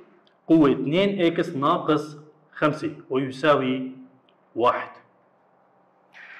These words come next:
هل طرف ثلاثة ما في الأساس هون؟ ثلاثة. قلنا معادلة، قلنا أي عدد قوة صفر جوابها واحد. إذا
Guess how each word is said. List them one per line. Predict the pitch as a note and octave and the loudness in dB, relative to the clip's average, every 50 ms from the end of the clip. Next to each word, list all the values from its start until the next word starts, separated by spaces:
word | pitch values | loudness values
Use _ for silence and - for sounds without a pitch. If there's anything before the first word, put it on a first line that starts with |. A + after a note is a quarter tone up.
| - - | -6 4
هل | - G3+ G#3+ - | 8 8 8 10
طرف | - F#3 E3+ E3 D#3+ - - - - - - - _ _ _ - | 10 8 8 8 8 4 0 -10 -14 -18 -20 -20 _ _ _ 2
ثلاثة | D#3 D#3 D3 C3+ C#3 C3 C3 C#3+ - - - - - - - | 6 6 8 8 6 4 2 2 0 -2 -8 -12 -16 -10 -2
ما | C#3 E3 F3 | 2 2 2
في | - - D3 | 2 2 0
الأساس | C#3+ C3+ B2 - C#3+ C3 B2 - | -2 -2 0 2 0 0 0 -2
هون؟ | B2 B2 B2+ C3 - - - _ _ - - | -6 -8 -8 -10 -16 -20 -20 _ _ -2 2
ثلاثة. | E3 C3+ - - - - - - - _ _ _ _ _ _ _ _ - - - - _ _ _ _ _ _ _ _ - | 4 4 4 2 -4 -14 -18 -20 -20 _ _ _ _ _ _ _ _ -20 -20 -20 -20 _ _ _ _ _ _ _ _ 4
قلنا | A3+ G#3+ G3+ D#3 C#3 D#3 F3 D3 - - - - - _ _ _ _ _ _ _ _ _ _ _ _ _ _ _ _ _ _ _ | 6 6 6 4 2 0 -2 -6 -12 -16 -20 -20 -20 _ _ _ _ _ _ _ _ _ _ _ _ _ _ _ _ _ _ _
معادلة، | B2+ A#2+ C3 C3 C#3+ E3 E3+ D#3 B2+ A#2 A2+ G2+ F#2 - - - - - - _ _ _ _ | -2 2 4 6 8 8 8 8 6 4 4 2 0 -4 -8 -18 -20 -20 -20 _ _ _ _
قلنا | - D#3+ D3+ B2+ A#2+ C3+ C#3+ D3+ - - - - - | 4 4 4 4 4 4 2 2 -2 -8 -6 2 4
أي | F#3+ F#3+ F#3+ E3 D#3 | 6 6 6 6 4
عدد | C#3 - F3 D#3 C#3 C#3 | 4 4 4 6 4 2
قوة | C3+ - F#3 F#3+ F#3 F3 D#3 | 2 2 4 4 6 6 4
صفر | - - C#3+ - C#3+ C#3+ D#3 - D3+ | 4 0 -2 -2 0 -2 -2 -2 -6
جوابها | A2+ - B2+ C#3 D3+ D#3 D3 C3+ B2+ C#3 C#3+ D#3 E3+ F3 - - - - - _ _ _ _ _ _ _ _ _ _ _ _ - | -4 2 6 8 8 8 8 6 6 6 6 4 4 2 -2 -10 -18 -20 -20 _ _ _ _ _ _ _ _ _ _ _ _ 4
واحد. | C#3+ C#3+ C3+ - - - - - - - - _ _ _ - | 6 6 8 6 4 -2 -6 -10 -16 -20 -20 _ _ _ -6
إذا | D3+ A#2+ - | -6 -6 -6